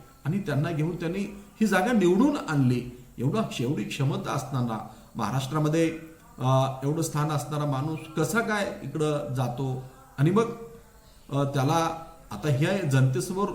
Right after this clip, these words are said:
आपण कशा पद्धतीने हे करणार? कारण मागच्या महानगरपालिकेच्या निवडणुकामध्ये,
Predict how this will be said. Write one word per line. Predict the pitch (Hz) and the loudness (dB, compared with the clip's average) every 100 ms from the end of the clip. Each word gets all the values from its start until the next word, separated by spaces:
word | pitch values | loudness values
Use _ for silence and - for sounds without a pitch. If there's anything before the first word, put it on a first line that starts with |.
| - - - | -10 -18 -6
आपण | 131 185 | -2 0
कशा | 160 - 190 | 0 0 -2
पद्धतीने | 190 170 175 175 | -2 -4 -2 0
हे | 160 | 0
करणार? | 165 156 160 156 | 0 -2 -2 -2
कारण | 156 151 | -2 0
मागच्या | 135 131 | -2 -2
महानगरपालिकेच्या | 160 151 160 160 160 156 151 156 165 | -2 0 0 0 -2 -2 -2 -4 -4
निवडणुकामध्ये, | 156 160 156 160 156 147 165 | -2 -2 -4 -4 -2 0 0